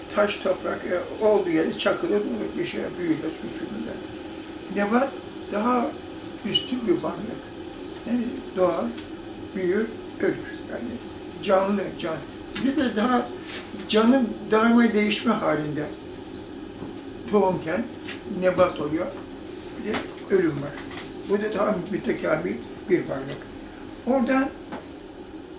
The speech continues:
hayvanla, nebattan da ölerek hayvan mertebesine geldi.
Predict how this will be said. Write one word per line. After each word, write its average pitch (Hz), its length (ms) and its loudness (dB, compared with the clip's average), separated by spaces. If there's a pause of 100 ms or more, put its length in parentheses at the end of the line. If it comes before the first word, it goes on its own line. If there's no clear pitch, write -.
(2000)
hayvanla, 240 920 8 (3000)
nebattan 220 720 6
da 233 260 4 (220)
ölerek 208 400 6 (480)
hayvan 220 480 6
mertebesine 190 600 2
geldi. 147 400 -2